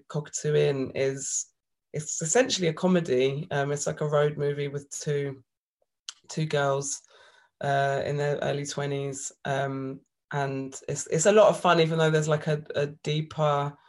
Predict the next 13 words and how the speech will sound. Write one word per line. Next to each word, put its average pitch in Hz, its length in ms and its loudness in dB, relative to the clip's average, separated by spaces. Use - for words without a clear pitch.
uh, 151 300 6
you 165 120 6
know, 151 100 8
there's 147 140 6
a 160 40 4
lot - 100 2
of - 40 -12
deeper 151 240 -2
stuff 143 240 -4
going 143 240 -2
on. 139 160 -2
She's, 143 580 -2
she, 143 580 -4